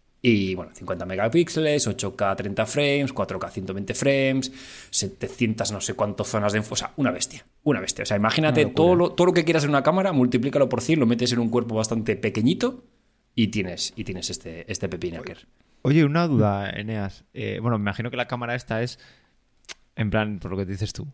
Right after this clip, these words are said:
Speaker 3: eh, mira todo lo que puedo hacer, en plan, así que mi cámara de dos mil euros es mejor que la de dos mil euros del otro, ¿no? Porque yo hago una de siete mil que es la mejor del mundo. <laughs> Me imagino que será algo así.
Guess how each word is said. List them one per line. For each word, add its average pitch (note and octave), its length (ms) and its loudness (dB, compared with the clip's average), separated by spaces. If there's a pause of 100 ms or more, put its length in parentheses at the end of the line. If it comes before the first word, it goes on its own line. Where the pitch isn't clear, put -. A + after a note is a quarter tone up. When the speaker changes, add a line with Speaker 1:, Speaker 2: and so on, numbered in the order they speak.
(100)
Speaker 3:
eh, G2 300 -8
mira A2 320 -2
todo A#2+ 140 2
lo A2 40 -2
que G2+ 80 -4
puedo A2 160 0
hacer, C3 460 0
en G2 160 -6
plan, F#2 220 -4
así G2+ 280 -4
que A#2+ 240 2
mi A2 140 -4
cámara A#2 260 0
de A#2 60 0
dos A2 140 0
mil A2+ 100 -2
euros A#2+ 240 -2
es G#2 60 -6
mejor G#2+ 240 -6
que G#2 80 -6
la G#2 100 0
de G2+ 100 -2
dos F#2+ 180 -8
mil G2+ 140 -6
euros G2+ 260 -4
del F#2+ 200 -4
otro, - 240 -10
¿no? B2 240 -4 (100)
Porque G2 300 -6
yo G2 100 2
hago G2+ 100 0
una G2+ 200 -2
de G2+ 120 -6
siete G2 280 -8
mil G#2 180 -10
que - 100 -8
es F#2 120 -8
la F#2+ 160 -4
mejor F#2+ 300 -4
del F2+ 120 -2
mundo. F#2 380 -4 (160)
<laughs> - 160 -20
Me G#2+ 80 -10
imagino G#2+ 280 0
que A2 100 -2
será G#2 160 0
algo G2+ 120 0
así. F#2+ 240 -4